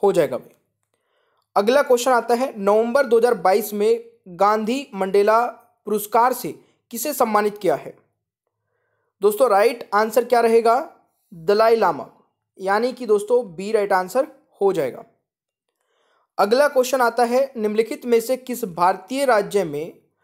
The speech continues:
आपको बक्सा, अ, किला मिलेगा? तो इस क्वेश्चन का राइट आंसर क्या रहेगा? तो ये किला दोस्तों मिलेगा पश्चिम बंगाल में।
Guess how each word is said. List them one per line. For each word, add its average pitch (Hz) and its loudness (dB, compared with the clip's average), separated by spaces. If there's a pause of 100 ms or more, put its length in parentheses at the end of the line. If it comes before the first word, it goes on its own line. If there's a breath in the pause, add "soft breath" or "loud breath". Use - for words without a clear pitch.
(280)
आपको 233 -2
बक्सा, 208 0 (480)
अ, 185 0
किला 240 0
मिलेगा? 180 0 (1000)
तो 220 -2
इस 233 -6
क्वेश्चन 226 0
का 247 2
राइट 226 2
आंसर 214 0
क्या 220 0
रहेगा? 214 0 (1800)
तो 233 0
ये 233 0
किला 247 2
दोस्तों 233 2
मिलेगा 202 2
पश्चिम 226 -4
बंगाल 175 0
में। - -20